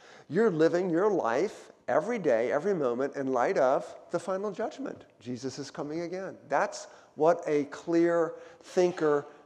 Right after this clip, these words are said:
does. In fact, someone once wrote that, that to deny we live in a moral universe where there's a judgment coming, an account-, an accounting for everything all of us do,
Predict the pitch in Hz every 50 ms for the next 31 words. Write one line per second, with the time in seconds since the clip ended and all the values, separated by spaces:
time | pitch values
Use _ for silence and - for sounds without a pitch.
0 | - _ - 151 143 143 135 101 80 - - - - - - _ _ _ _ _
1 | _ _ _ _ _ _ _ _ _ _ _ _ _ _ _ _ - _ - 170
2 | 156 156 - - 180 175 170 170 151 139 - - - - - 135 147 151 143 139
3 | - 151 143 143 139 143 165 - - 143 156 147 135 - - - 131 - 156 147
4 | 139 143 143 151 147 165 190 226 247 262 240 226 208 185 170 180 185 175 185 175
5 | 165 160 160 165 160 160 147 143 160 190 196 160 117 120 107 107 127 - - -
6 | 151 151 147 131 151 151 - 143 131 117 139 143 156 156 175 180 151 131 - 135
7 | 117 123 135 147 143 139 135 131 - - 143 135 156 170 170 - - 139 139 135
8 | 127 - - 156 156 175 180 160 - 143 131 123 139 151 214 226 - - 156 131
9 | 120 127 127 - - 123 135 160 196 190 151 139 131 - - - 120 110 85 73
10 | 64